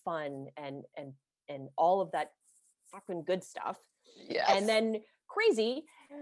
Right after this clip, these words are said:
Speaker 1: the life unfolds and you get to step into that and go, "Oh, that still feels good. Take another step." So that,
Speaker 2: Yeah.
Speaker 1: uh,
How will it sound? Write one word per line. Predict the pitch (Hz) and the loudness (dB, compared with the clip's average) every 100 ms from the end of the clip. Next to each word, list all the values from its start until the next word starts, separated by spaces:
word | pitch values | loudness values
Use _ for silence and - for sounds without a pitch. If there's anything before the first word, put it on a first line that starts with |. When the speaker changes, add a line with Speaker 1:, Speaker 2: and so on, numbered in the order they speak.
| 277 | -2
Speaker 1:
the | 233 | 4
life | 214 214 214 | 6 6 2
unfolds | 214 202 190 180 180 | -4 0 4 4 4
and | 190 | 2
you | 190 | 0
get | 185 | -2
to | 185 | -6
step | 175 - 180 | -6 -2 -2
into | 196 202 - | 0 -4 -4
that | 175 160 160 | 0 0 0
and | |
go, | 160 151 | 0 2
"Oh, | 160 381 - _ _ _ _ - - _ _ _ _ _ - | 2 0 -10 _ _ _ _ -20 -20 _ _ _ _ _ -4
that | 131 | -4
still | - 175 | 0 -2
feels | 175 247 240 | 2 0 2
good. | 415 311 143 _ _ | -4 -4 -8 _ _
Take | - 120 | -6 -6
another | 165 175 | -4 -6
step." | 175 - 135 _ _ | -6 -6 -8 _ _
So | - 160 | -8 0
that, | 160 170 180 - | 4 4 2 -2
Speaker 2:
Yeah. | |
Speaker 1:
uh, | 156 | -4